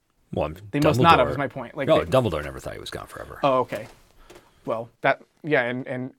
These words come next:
Speaker 1: 'Cause he's playing
Speaker 2: Hagrid's
Speaker 1: ch-, he's
Speaker 2: a
Speaker 1: playing chess.
Speaker 2: and Hagrid's a very loyal disciple.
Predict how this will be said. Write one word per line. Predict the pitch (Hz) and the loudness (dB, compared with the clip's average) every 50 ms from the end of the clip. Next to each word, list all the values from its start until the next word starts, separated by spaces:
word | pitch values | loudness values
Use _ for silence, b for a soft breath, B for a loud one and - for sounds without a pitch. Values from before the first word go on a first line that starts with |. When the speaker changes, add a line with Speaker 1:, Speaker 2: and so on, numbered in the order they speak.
| _ - | _ -14
Speaker 1:
'Cause | - | -10
he's | 92 90 85 | -10 -8 -6
playing | - - 151 143 | 0 0 0 2
Speaker 2:
Hagrid's | 139 135 123 | 2 0 -2
Speaker 1:
ch-, | 127 | -2
he's | 127 - | -4 -4
Speaker 2:
a | |
Speaker 1:
playing | - 87 73 69 69 | -4 -4 -6 -4 -4
chess. | - - - 62 - - - b b b b b b b b - | -4 -4 -4 -4 -6 -8 -10 b b b b b b b b -12
Speaker 2:
and | 139 117 | -10 -4
Hagrid's | 139 147 135 123 131 123 | -2 -2 0 0 -2 -4
a | 127 | -2
very | 123 131 127 120 | -2 -2 -2 -2
loyal | 120 127 131 131 131 123 120 | -2 -2 -2 -2 -2 -2 -4
disciple. | 123 113 - - 131 131 - 123 110 113 - | -6 -8 -6 -4 -4 -4 -4 -6 -8 -8 -10